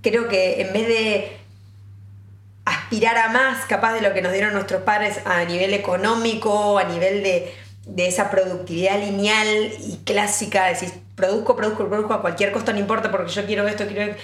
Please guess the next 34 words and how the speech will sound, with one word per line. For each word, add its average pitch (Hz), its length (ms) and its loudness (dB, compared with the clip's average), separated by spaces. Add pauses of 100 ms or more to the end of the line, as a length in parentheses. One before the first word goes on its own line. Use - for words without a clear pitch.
(200)
y - 80 -14
quiero 208 220 2
el 208 80 2
auto, 214 240 0
y 208 40 -2
quiero 208 220 -2
mi 208 100 -4
casa, 214 320 0
y 202 40 0
quiero 214 240 0
esto". 214 160 -2
No, 247 120 2
es 269 160 0
como, 208 260 -4
"Para, 240 180 2
para, 214 180 -6
para, 190 160 -8
para. 180 280 -12 (840)
Acá 226 340 -2
corto 277 800 0
y 196 100 -2
me 180 140 -2
fijo 190 400 -2
cómo, 247 560 4
me 185 100 0
fijo 185 240 -2
si 180 140 -8
estoy 214 220 0
en 202 100 -4
balance 190 720 2
conmigo, 185 400 0
con 170 100 -2
la 170 80 -4
naturaleza", 175 960 0